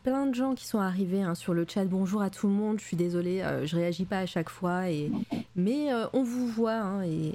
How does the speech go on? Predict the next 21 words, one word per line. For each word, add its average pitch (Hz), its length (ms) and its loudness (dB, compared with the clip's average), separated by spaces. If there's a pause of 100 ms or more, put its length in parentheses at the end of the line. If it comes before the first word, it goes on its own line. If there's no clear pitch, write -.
et 165 100 0
coucou, - 400 -12
coucou. - 300 -14 (640)
Euh, 185 480 4
pareil, 233 440 2
hein, 156 120 -2
toujours 247 340 0
les 233 120 0
questions, 226 360 0
hein, 151 60 -2
si - 140 -4
vous 196 100 0 (100)
en 202 60 0
avez, 196 340 0
euh, 151 420 0
on 196 160 2
est 170 100 2
là. 185 120 0 (500)
Euh, 202 340 2 (320)
au 240 100 4
niveau 294 480 2